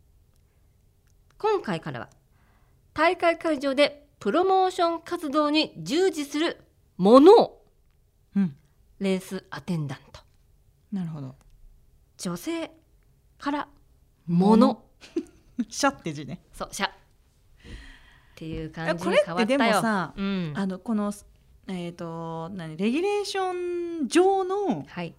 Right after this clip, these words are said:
Speaker 2: あの、書き方として、書き方よ。
Speaker 1: ええ。はい。
Speaker 2: 書き-、書かれ方として、
Speaker 1: うん。
Speaker 2: 女性っていう文字が消えて、
Speaker 1: はい。
Speaker 2: ものになって、
Speaker 1: はい。
Speaker 2: で、レースクイーンっていう呼び名がレース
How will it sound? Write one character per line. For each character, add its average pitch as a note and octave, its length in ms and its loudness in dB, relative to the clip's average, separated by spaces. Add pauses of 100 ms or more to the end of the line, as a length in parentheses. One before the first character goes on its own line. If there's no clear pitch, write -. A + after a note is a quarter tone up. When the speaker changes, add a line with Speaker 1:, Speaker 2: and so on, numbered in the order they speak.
(160)
Speaker 2:
あ F#3+ 140 -6
の、 F3+ 120 -10
書 A#3 120 -6
き G4 200 -8
方 G#4+ 360 -2
と D#3+ 140 -10
し - 200 -14
て、 D3 240 -14
書 A#3+ 80 -4
き G3 160 -6
方 G#4 220 0
よ。 - 140 -14 (180)
Speaker 1:
え - 20 -18
え。 - 0 -
は F3 120 -10
い。 D#3+ 100 -18 (100)
Speaker 2:
書 D#4+ 100 -4
き-、 - 120 -14
書 - 320 -6
か G#4 120 0
れ A#4+ 140 -4
方 A4+ 300 -2
と D4+ 160 -6
し - 160 -14
て、 - 120 -12 (200)
Speaker 1:
う A#3+ 60 -4
ん。 - 80 -8 (200)
Speaker 2:
女 A3+ 220 -2
性 D4 320 -4
っ - 20 -10
て C#4 220 -8
い C4+ 80 -2
う C4+ 60 0
文 C4+ 140 2
字 G3 100 -6
が D3 80 -10
消 E3+ 220 -10
え F3 40 -8
て、 C4 300 -2
Speaker 1:
は E3+ 180 -10
い。 E3 60 -10
Speaker 2:
も G#3 140 4
の C4 240 2 (120)
に G3+ 160 2
な G3+ 120 2
っ G3+ 40 -6
て、 F4 460 -4
Speaker 1:
は F3+ 100 -12
い。 E3 160 -12
Speaker 2:
で、 A#3 100 -2
レ A#3+ 240 0
ー D#4 60 -4
ス - 180 -18
ク D4 180 -2
イ E4+ 60 2
ー B3 280 2
ン - 20 -10
っ - 20 -20
て - 340 -4
い A3 380 0
う - 20 2
呼 A3+ 60 2
び A#3+ 140 2
名 B3 100 2
が B3 220 -2
レ G#3+ 180 0
ー - 40 2
ス F#3 120 -8